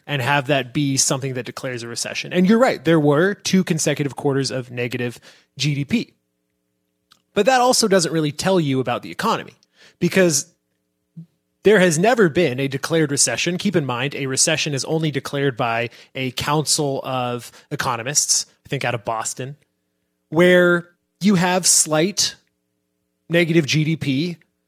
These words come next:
and unemployment is still in the three to four percent range. That's full employment. So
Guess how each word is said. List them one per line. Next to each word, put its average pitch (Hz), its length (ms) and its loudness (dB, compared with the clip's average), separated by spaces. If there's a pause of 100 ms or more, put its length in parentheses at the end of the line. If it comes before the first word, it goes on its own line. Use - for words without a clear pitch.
(680)
and 175 140 2
unemployment 180 800 0
is 185 180 0
still 185 300 0
in 180 100 -2
the 175 120 0
three 175 260 -2
to 175 60 -2
four 180 200 -2
percent - 340 -4
range. - 180 -12
That's 190 180 0
full 202 180 4
employment. 160 440 -2 (600)
So 196 560 4